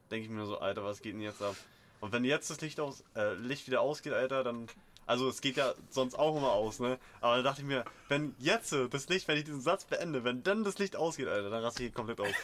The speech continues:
Und genau nachdem ich dieses gedacht hab im Kopf und diesen Satz durchgegangen bin, ist das Licht ausgegangen. Und da dachte ich mir, „Alter, weißt du, äh, ist hier ein Geist oder so?“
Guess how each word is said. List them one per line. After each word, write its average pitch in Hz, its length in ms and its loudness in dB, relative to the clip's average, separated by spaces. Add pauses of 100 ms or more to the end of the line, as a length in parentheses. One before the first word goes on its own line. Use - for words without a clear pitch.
(160)
Und 131 120 0
genau 170 360 4
nachdem 185 260 2
ich 170 60 -2
dieses 147 280 -4
gedacht 160 460 0
hab 143 120 0
im 139 100 -4
Kopf - 320 0
und 143 100 -4
diesen 139 200 -6
Satz 160 220 0
durchgegangen 151 440 0
bin, 160 160 -2 (340)
ist 151 140 0
das 143 100 0
Licht 147 180 0
ausgegangen. 113 520 0 (560)
Und 127 80 2
da 135 140 4
dachte 143 180 -4
ich 147 60 -4
mir, 131 180 0 (440)
„Alter, 117 500 2 (420)
weißt 131 180 -2
du, 147 60 -2
äh, 147 120 -2 (1200)
ist 143 120 -4
hier 170 100 2
ein 147 40 -2
Geist 151 300 4
oder 135 220 6
so?“ 160 140 4